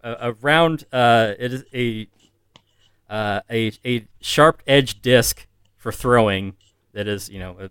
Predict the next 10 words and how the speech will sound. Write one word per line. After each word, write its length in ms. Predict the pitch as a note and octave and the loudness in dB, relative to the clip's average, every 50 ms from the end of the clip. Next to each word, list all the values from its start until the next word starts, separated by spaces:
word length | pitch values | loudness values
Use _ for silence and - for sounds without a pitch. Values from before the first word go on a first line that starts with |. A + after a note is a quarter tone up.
| _ _ | _ _
it's 180 | A2+ _ - | -20 _ -10
of 220 | A#2+ G#2+ G2+ - - - | -8 -8 -8 -10 -14 -14
an 200 | G#2 F#2+ F#2+ - | -14 -14 -14 -12
Indian 320 | - A2+ A2 G#2 G#2+ G2+ F#2+ | -12 -10 -8 -6 -6 -6 -6
design. 360 | F#2+ F2+ F#2+ F#2 F2+ F#2 E2+ | -6 -8 -8 -8 -8 -8 -4
Anyway, 320 | D3 E3 F3+ D3+ B2+ A2+ - | 0 2 4 6 6 4 2
so, 300 | - - E3 D3+ C#3+ - - - - - - - - | 0 2 2 4 2 2 -2 -12 -20 -20 -20 -10 2
yeah, 180 | E3 E3+ D3 B2+ | 4 4 6 6
that's, 320 | A#2 C#3 D#3+ F3+ - - | 6 4 2 2 2 2
uh, 360 | G3 E3+ E3 E3 E3 E3 D3+ | 4 6 8 8 8 6 4